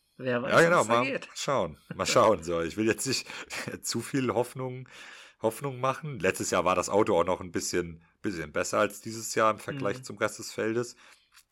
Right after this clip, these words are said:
Speaker 2: Aber Ungarn f-, wahrscheinlich eine Strecke, die denen eher liegen wird.
Speaker 1: Ja. Könnte ich mir auch bei den Alpinen vorstellen, zu denen wir jetzt noch kommen.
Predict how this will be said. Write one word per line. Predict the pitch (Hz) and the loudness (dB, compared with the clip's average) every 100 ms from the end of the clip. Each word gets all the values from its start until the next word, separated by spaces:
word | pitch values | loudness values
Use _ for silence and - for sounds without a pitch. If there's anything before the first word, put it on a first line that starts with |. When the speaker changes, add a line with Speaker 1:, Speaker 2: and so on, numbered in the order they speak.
| - | -2
Speaker 2:
Aber | 190 202 147 160 - | 0 4 4 2 -6
Ungarn | 143 143 139 143 | -10 0 2 2
f-, | - - | -4 -18
wahrscheinlich | 110 113 113 151 180 196 | -8 -4 -2 -2 -2 -4
eine | 170 | -8
Strecke, | 143 156 151 | -6 -6 -6
die | 147 143 | -10 -8
denen | 139 131 | -10 -8
eher | 131 151 147 | -2 0 0
liegen | 143 110 65 | -4 -10 -10
wird. | 64 - _ - | -12 -12 _ -12
Speaker 1:
Ja. | 139 131 156 - _ - 170 - - - _ - | -8 -6 -8 -14 _ -18 -18 -18 -20 -20 _ -6
Könnte | 147 185 | -4 -4
ich | 240 | -4
mir | 208 | -4
auch | 175 | -4
bei | - 160 | -2 -2
den | 156 147 | -2 -4
Alpinen | - 202 - - 165 190 - _ | -2 -2 -2 -6 -4 -6 -10 _
vorstellen, | - 180 185 - - - 208 | -10 -8 -6 -4 0 0 -2
zu | - 185 | -8 -8
denen | 190 190 | -10 -8
wir | 190 | -8
jetzt | 202 - 214 | -8 -10 -12
noch | 202 | -10
kommen. | - 202 214 233 | -4 -4 -4 -10